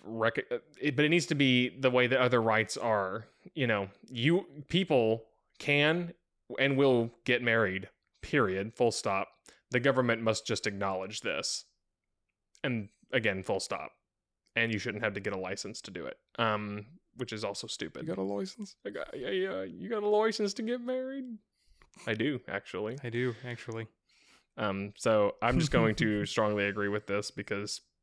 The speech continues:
Speaker 1: I get what they're getting
Speaker 2: Yep.
Speaker 1: at here.
Speaker 2: Okay, number eighty-one, religious authority should never grant political power.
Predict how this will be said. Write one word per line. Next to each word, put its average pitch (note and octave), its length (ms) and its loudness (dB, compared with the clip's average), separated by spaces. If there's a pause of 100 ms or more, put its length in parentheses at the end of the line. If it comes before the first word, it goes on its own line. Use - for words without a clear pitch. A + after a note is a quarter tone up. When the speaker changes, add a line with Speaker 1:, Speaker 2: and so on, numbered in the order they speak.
(920)
Speaker 1:
I A2 80 -2
get G#2+ 180 0
what A2 100 0
they're G#2+ 120 0
getting G2+ 340 -4 (260)
Speaker 2:
Yep. B2+ 220 -2
Speaker 1:
at G2 160 -4
here. F2+ 300 -4 (1040)
Speaker 2:
Okay, C3 440 4
number D3+ 480 4
eighty-one, D3 880 4
religious C3 540 4
authority C#3+ 480 4
should B2 400 2
never A#2+ 540 4
grant A#2 500 0
political B2 420 0
power. G#2+ 460 0